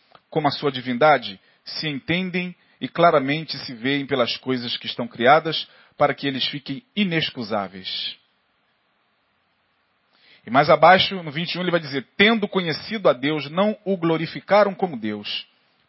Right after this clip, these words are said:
nem lhe deram graças. Antes, em seus corações, em seus discursos, se desvaneceram, e o seu coração insensato se obscureceu.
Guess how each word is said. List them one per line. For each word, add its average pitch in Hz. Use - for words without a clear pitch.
nem 190
lhe 185
deram 160
graças. 110
Antes, 208
em 160
seus 165
corações, 160
em 165
seus 175
discursos, -
se -
desvaneceram, 139
e 131
o 135
seu 233
coração 214
insensato 170
se -
obscureceu. 113